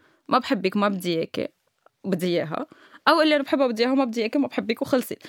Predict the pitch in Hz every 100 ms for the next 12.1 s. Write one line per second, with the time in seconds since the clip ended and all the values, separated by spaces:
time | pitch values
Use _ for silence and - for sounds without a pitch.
0 | - 262 285 - 262 240 247 240 220 208
1 | 262 - 247 214 294 208 - 190 190 -
2 | - - 226 226 247 214 214 - 202 220
3 | - 185 180 175 175 170 - 175 - 175
4 | 170 139 151 311 - - 262 262 403 -
5 | 381 339 392 - 202 190 - _ _ _
6 | 220 247 233 226 233 226 233 185 175 196
7 | 196 196 202 - - 196 180 185 202 190
8 | 180 175 185 196 180 - 190 294 330 -
9 | 302 277 233 - 190 - 240 240 196 175
10 | 247 233 226 233 247 254 220 240 277 247
11 | - 170 185 196 185 202 180 - 165 165
12 | 165